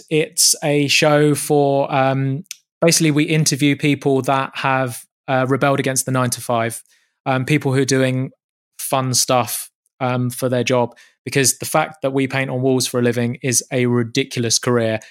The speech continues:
We are well aware of that. Um, but I just think that more people can do that if they have the, the courage and the confidence. So it's our goal with that show to just, um, inspire people to take the leap. And if there's something that they love, um,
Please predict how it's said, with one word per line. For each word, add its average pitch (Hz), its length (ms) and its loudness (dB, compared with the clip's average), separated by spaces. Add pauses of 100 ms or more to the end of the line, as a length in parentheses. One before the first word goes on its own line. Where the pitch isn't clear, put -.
(120)
We 135 120 0
are 123 200 2
well 127 240 2
aware 120 300 2
of 104 80 -4
that. 107 240 -4 (340)
Um, 123 240 0
but 147 120 -2
I 135 80 2
just 131 260 0
think 139 160 -4
that 131 80 -4
more 135 280 0
people 139 280 -2
can 131 160 -4
do 139 240 2
that 151 260 0
if 131 120 -8
they 131 100 -4
have 127 300 -4
the, 127 300 -2
the 131 80 -6
courage 135 380 0
and 127 80 -2
the 123 60 -4
confidence. 135 580 -2 (480)
So 131 260 4
it's 139 200 -2
our 143 240 2
goal 131 260 2
with 127 120 -2
that 131 200 0
show 131 260 2
to 123 140 -2
just, 123 420 -2
um, 123 300 -2
inspire 135 460 0
people 127 340 -4
to 123 360 -2
take 131 280 -2
the 131 60 -2
leap. 127 420 0
And 123 380 -2 (260)
if 131 120 -6
there's 139 180 2
something 147 320 0
that 139 80 -6
they 131 100 0
love, 127 480 2 (640)
um, 127 420 0